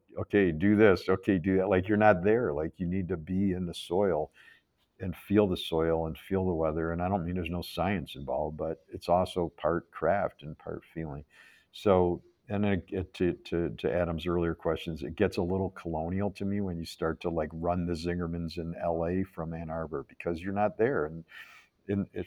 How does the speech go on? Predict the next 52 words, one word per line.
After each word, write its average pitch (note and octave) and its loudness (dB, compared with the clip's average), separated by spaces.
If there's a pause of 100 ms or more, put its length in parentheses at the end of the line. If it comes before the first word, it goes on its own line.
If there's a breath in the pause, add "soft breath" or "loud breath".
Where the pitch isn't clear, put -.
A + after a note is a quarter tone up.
(140)
we G2 0
choose G2 0
the F2+ 0
best F#2 4
beliefs, G2 2
like, F2 0
the F2 -6
people F#2+ -2
in F2 -2
London G2 2
were F2 -2
convinced E2+ -2
that E2+ -2
they F2 0
were E2 -2
doing F2+ 0
the E2 0
right E2+ 2
thing F#2+ -2
for D2+ -6
India. D#2+ -2
I D#2 -10
mean, E2+ -4
they F2+ 0
had E2+ 0
no F2+ 0
hesitation E2 -4
<laughs> F2 -8
that, - -6
like, - -2
this G2+ 0
was F2+ -2
the F2+ -4
best G#2 8
for F#2+ 6
everybody. E2 4 (440 loud breath)
We're F#2 -4
gonna F2+ 0
civilize G#2+ 10
people. G#2 2
We're F2 2
gonna F2+ 2
teach - 2
them G2+ 4
the F#2+ 4
proper F#2+ 4
way F#2 2
to F#2 0
speak F2 -6
English. A#2+ 2
We're F2 0
gonna, E2+ -2